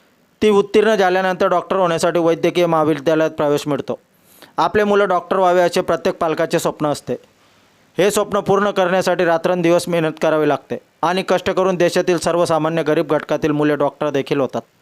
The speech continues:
गरिबांची मुलं डॉक्टर होऊ लागली तेव्हा श्रीमंत लोक पाच ते दहा लाख रुपयांना पेपर विकत घेऊ लागलेत. या बिकव व्यवस्थेच्या निषेधार्थ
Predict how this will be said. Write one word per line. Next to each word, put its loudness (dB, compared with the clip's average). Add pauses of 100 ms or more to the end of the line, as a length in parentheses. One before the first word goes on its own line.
(560)
गरिबांची 2
मुलं 2
डॉक्टर 0
होऊ 2
लागली 2
तेव्हा 2
श्रीमंत -2
लोक 0 (140)
पाच -2
ते 2
दहा 2
लाख 0
रुपयांना 0 (520)
पेपर 0
विकत 0
घेऊ 0
लागलेत. 0 (840)
या 2
बिकव 2
व्यवस्थेच्या 2
निषेधार्थ 0